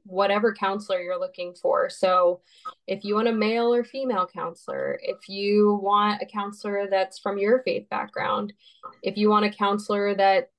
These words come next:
specializes in a specific modality because you know about all the different modalities of counseling, um, if you want a counselor that's a person of color that, you know, can really relate to struggles that you have in that way.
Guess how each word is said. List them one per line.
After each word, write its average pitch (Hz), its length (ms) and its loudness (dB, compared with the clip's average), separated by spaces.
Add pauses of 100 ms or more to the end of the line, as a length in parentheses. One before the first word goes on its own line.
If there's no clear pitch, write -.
specializes 220 920 -4
in 202 100 -6
a 196 60 -6
specific 202 600 -6
modality 185 600 4
because 180 340 -8
you 185 140 -10
know 175 300 0
about 180 200 -4
all 185 160 -2
the 175 100 -2
different 185 300 -6
modalities 170 640 -6
of 175 100 -20
counseling, - 720 -8 (500)
um, 175 720 0 (320)
if 202 240 -4
you 196 1040 4
want 196 180 -4
a 190 40 -8
counselor 190 420 -2
that's 175 420 -6
a - 80 -8
person 202 320 -4
of 190 100 -8
color 175 680 2 (240)
that, 175 340 -2
you 190 100 -2
know, 175 220 0
can 185 200 -8
really 185 300 2
relate 180 460 -2
to 196 120 -10
struggles 185 440 -4
that 180 140 -8
you 180 140 -10
have 175 320 -2
in 185 100 -8
that 170 200 -4
way. 165 380 -2